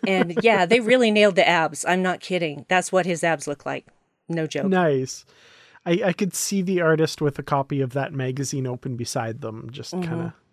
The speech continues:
Speaker 2: you know,
Speaker 1: Probably
Speaker 2: reference
Speaker 1: enlarged.
Speaker 2: shots, right?
Speaker 1: <laughs> Just to make sure.
Speaker 2: Well, he's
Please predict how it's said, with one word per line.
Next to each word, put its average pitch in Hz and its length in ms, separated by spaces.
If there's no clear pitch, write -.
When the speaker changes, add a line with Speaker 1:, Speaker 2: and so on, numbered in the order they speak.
Speaker 2:
you 131 100
know, 107 120
Speaker 1:
Probably 170 420
Speaker 2:
reference 156 420
Speaker 1:
enlarged. 151 320
Speaker 2:
shots, - 140
right? 269 600
Speaker 1:
<laughs> - 20
Just 240 260
to 202 60
make - 220
sure. - 320
Speaker 2:
Well, 233 300
he's 240 500